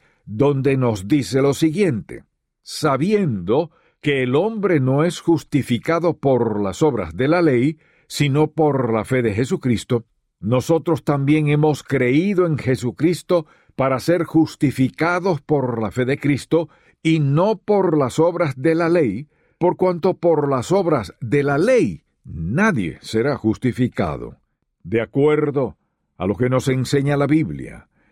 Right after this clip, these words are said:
podemos afirmar que existen tres aspectos que son esenciales para que una persona sea declarada justa.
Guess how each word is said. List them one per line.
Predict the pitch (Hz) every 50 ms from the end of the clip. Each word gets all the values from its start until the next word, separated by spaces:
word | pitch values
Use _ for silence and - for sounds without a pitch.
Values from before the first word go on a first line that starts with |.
| _ _ _ -
podemos | - 131 139 131 170 196 208 220 214 196 -
afirmar | 202 190 165 - 185 185 170 165 147 151 156 165 160
que | - 160
existen | 127 - - - - 170 156 - - 170 156 143 123
tres | - 165 160 175 151 208
aspectos | 208 196 - - - 160 156 147 _ - 185 160 -
que | - 156 131
son | - - 139 131 135 131
esenciales | 127 120 - 170 185 180 143 - 139 135 127 123 127 139 143 - _ _ _ _ _ _ _ -
para | - 139 139 131 120
que | - 139 127
una | 135 147 151 151 147
persona | - 156 147 135 127 - 139 135 135 131 120
sea | - 139 135 127 131 127 127
declarada | 107 98 123 113 - - 110 110 110 110 110 117 113 123
justa. | 117 - 185 180 - - - - - 71 -